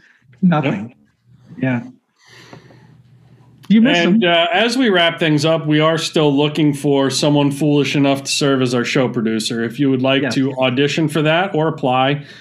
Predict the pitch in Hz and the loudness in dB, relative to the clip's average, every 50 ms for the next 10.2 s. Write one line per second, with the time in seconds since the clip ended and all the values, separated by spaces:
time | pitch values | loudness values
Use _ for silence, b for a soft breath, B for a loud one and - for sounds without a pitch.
0 | B B - 165 151 151 147 151 - 180 170 165 151 147 160 160 160 156 160 151 | B B -6 -4 -4 -4 -4 -4 -2 -2 -2 -2 -2 -2 -2 -2 -2 0 0 0
1 | 151 151 151 151 165 151 147 147 143 147 151 139 135 139 135 135 147 143 143 143 | 0 0 0 -2 -2 0 0 0 -2 -2 -2 -2 0 0 0 0 0 0 0 0
2 | 135 127 127 139 135 131 131 131 135 127 123 123 131 156 190 226 214 - - - | -2 -2 -2 -2 0 0 0 0 0 0 0 0 0 0 0 0 0 -2 -2 -2
3 | 151 147 151 156 160 170 170 143 139 131 127 123 127 127 127 147 131 120 117 117 | 0 0 0 0 0 -2 -2 -2 -2 -2 0 0 0 0 -2 -2 0 0 -2 -2
4 | 117 - 135 123 113 110 - 131 131 156 160 - - B B B B B B B | -4 -4 -6 -6 -6 -6 -6 -4 -4 -4 -6 -8 -12 B B B B B B B
5 | B B B - - 120 113 113 110 110 110 110 113 110 110 B B B B B | B B B -12 -8 -6 -4 -2 -2 -2 -2 -2 -4 -4 -6 B B B B B
6 | B B _ _ _ - - - _ _ _ _ _ _ _ _ _ - _ - | B B _ _ _ -20 -20 -20 _ _ _ _ _ _ _ _ _ -20 _ -20
7 | _ _ - _ _ _ _ _ _ _ _ _ _ - _ _ - 123 127 127 | _ _ -20 _ _ _ _ _ _ _ _ _ _ -20 _ _ -8 -8 -4 -2
8 | 123 131 123 123 135 123 - 131 123 135 131 131 123 123 123 127 131 123 127 - | -2 -2 -2 -4 -6 -6 -4 -2 -2 -2 0 0 0 0 0 0 -2 -2 -4 -6
9 | 123 117 117 110 - - - - - 127 120 113 110 117 120 113 113 - 120 113 | -6 -6 -6 -6 -10 -16 -20 -12 -8 -6 -6 -4 -2 -2 -4 -4 -4 -6 -8 -8
10 | 110 - - - | -8 -10 -12 -14